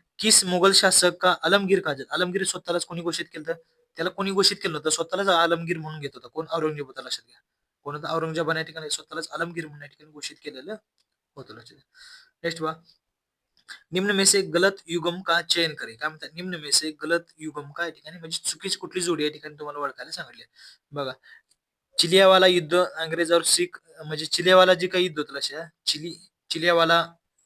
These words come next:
वर कुठलं होतं? सिख आणि म्हणजे कोण? इंग्रजामध्ये झालं होतं.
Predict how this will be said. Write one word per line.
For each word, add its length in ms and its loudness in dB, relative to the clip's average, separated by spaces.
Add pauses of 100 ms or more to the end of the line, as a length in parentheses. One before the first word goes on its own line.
(220)
वर 120 0
कुठलं 260 -6
होतं? 140 -4
सिख 360 -4
आणि 160 -4
म्हणजे 180 -8
कोण? 140 -8
इंग्रजामध्ये 500 -2
झालं 180 -4
होतं. 180 -16